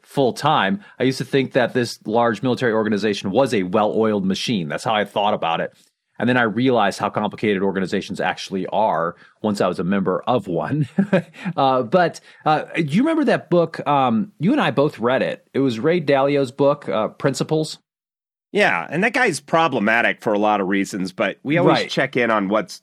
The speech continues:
Speaker 2: out there, you know?
Speaker 1: E-, exactly, but, but do you remember how prevalent this metaphor of machine was in that book? It was, like, that, that, that's the way he sees the world.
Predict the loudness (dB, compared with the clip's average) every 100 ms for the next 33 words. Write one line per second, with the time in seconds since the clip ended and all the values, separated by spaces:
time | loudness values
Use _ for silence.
0 | _ -4 -4 -4 -10 -10 -8 -8 -8 -8
1 | -2 0 2 2 2 2 0 -2 -2 0
2 | 2 2 4 4 4 2 0 -2 0 2
3 | 2 -2 _ -18 -4 0 0 0 0 0
4 | -2 -4 -4 -4 -2 0 2 2 0 0
5 | 2 2 0 0 -4 -2 0 2 2 0
6 | 0 -4 -10 -8 -2 0 0 -2 0 -2
7 | 0 0 2 0 -4 _ _ _ -14 -2
8 | 0 0 -6 _ _ _ _ _ -8 -2
9 | 0 2 2 2 0 0 0 2 2 2
10 | 0 -4 _ _ -12 -4 0 2 0 0
11 | 0 0 -2